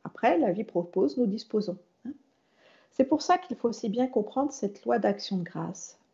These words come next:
La source ne veut que notre plus grand bien.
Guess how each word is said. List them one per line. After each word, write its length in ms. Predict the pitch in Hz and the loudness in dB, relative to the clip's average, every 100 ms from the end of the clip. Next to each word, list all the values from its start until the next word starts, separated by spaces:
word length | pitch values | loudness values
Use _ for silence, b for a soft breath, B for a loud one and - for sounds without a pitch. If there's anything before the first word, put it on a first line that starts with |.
| 196 | 2
La 180 | 208 | 2
source 560 | 220 - 370 381 - - | 2 4 4 4 0 -2
ne 180 | 196 180 | 0 2
veut 220 | 180 269 | 2 2
que 160 | 269 214 | 2 0
notre 300 | 202 - 196 | 0 0 -6
plus 280 | - - | -2 2
grand 240 | 285 - 208 | 2 2 2
bien. 300 | 170 156 | 2 0